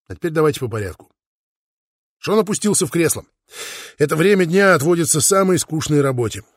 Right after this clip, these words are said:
Шон ненавидел работу с бумагами и занимался ею с мрачной сосредоточенностью, изредка проверяя длинные ряды чисел, стараясь соотнести имена и лица с сомнительными требованиями, которые показались ему чрезмерными,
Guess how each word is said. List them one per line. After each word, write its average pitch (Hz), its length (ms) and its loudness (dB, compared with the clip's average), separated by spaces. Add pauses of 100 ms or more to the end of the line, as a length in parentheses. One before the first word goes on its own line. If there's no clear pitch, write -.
(500)
Шон 185 240 -2
ненавидел 180 520 2
работу 147 300 0
с 117 100 0
бумагами 135 560 0
и 113 60 -4
занимался 127 500 -2
ею 135 200 0
с - 120 -6
мрачной 127 600 -2
сосредоточенностью, 127 1160 -4 (400)
изредка 147 460 -2
проверяя 131 420 2
длинные 143 500 0
ряды 131 240 -2
чисел, 160 460 -4 (300)
стараясь 131 420 0
соотнести 135 680 -2
имена 135 420 0
и 123 200 -8
лица 135 460 -2
с - 40 -2
сомнительными 123 760 -2
требованиями, 113 840 -2
которые 113 360 -6
показались 117 580 -6
ему 127 160 -4
чрезмерными, 120 880 -4